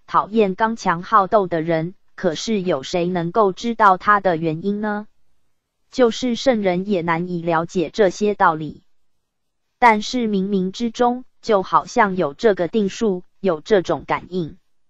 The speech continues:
不相信，你看吧。天的法则，天的造化，它经常不与万物相争，可是它从古代到现在，无论你怎样与它相争，到最后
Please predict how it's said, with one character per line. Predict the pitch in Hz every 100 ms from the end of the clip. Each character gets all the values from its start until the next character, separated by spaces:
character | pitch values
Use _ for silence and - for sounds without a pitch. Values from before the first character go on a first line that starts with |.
| _ _ _ _ _ _ -
不 | 254
相 | 220 262 262
信， | - 254 202 - _
你 | 196 170
看 | - 214 175
吧。 | 143 - _ _ _ _ _ _ _ _ _ _ _
天 | 262 262
的 | 208 190
法 | 170 147
则， | - 165 180 - _
天 | - 254 254
的 | 185
造 | - 202
化， | 175 220 185 175 _ _
它 | - 220
经 | - 233 240
常 | 185 170
不 | 175 214
与 | 165 160
万 | 190 196 175
物 | 208
相 | 190 233 233
争， | 233 226 233 - _ -
可 | 185 151
是 | - 208
它 | 190 214 208
从 | 185 165 175
古 | 175
代 | 143 214 180
到 | 202 180
现 | - 214 175
在， | 214 180 175 _
无 | - 185 196
论 | 220 196
你 | 180 147
怎 | - 175 170
样 | 214 190
与 | 160 156
它 | - 220
相 | 226 240 226
争， | 240 233 226 240 _ _
到 | 208 185
最 | 175 226 190
后 | 226 190